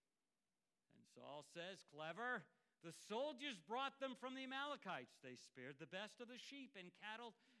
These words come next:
to sacrifice to the Lord your God. But we totally destroyed the rest." "Enough," Samuel said to Saul. "Let me tell you what the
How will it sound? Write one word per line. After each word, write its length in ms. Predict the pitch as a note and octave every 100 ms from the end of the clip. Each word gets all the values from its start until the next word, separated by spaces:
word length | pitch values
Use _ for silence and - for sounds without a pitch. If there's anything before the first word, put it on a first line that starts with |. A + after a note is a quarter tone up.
| _
to 80 | F#3
sacrifice 720 | - A#3+ A#3 A#3 A3 A#3 A#3 -
to 60 | G#3
the 180 | F3+ D#3
Lord 220 | D#3+ E3
your 100 | G3+
God. 420 | A#3 C#3 G#3+ B2+ B2+ _ _ _ _ _ _ _ _ _
But 240 | C3 C3 -
we 220 | D3 C#3+ C3 -
totally 400 | F#3+ G3+ G#3 G3
destroyed 560 | F3+ - C#3 C#3+ D3
the 80 | F3
rest." 560 | A3 - - - - - _ _ _ _ _ _ _ D3+
"Enough," 360 | D3+ A#3+ C4 - -
Samuel 340 | F3 D#3 C#3
said 320 | B2+ D3+ B2+ -
to 80 |
Saul. 480 | B2 - A#2+ A2+ A2 B2
"Let 200 | F3+ G#3
me 180 | A3+ G#3 -
tell 240 | G3+ G#3
you 160 | F#3+ D3+
what 220 | D3 C#3
the 80 | C#3+